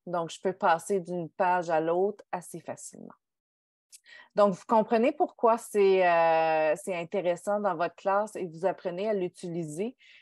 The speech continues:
et ça vous évite d'avoir un paquet d'outils.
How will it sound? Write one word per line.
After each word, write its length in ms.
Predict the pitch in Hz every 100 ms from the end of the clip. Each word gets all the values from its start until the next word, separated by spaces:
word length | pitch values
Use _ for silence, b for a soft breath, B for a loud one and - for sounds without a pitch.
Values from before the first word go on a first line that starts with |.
| B
et 80 | 202
ça 160 | -
vous 240 | 202 185 185
évite 320 | 202 226 269
d'avoir 680 | 185 170 170 180 202 214 -
un 120 | 175
paquet 420 | 180 240 226 247 220
d'outils. 580 | 180 175 - - 240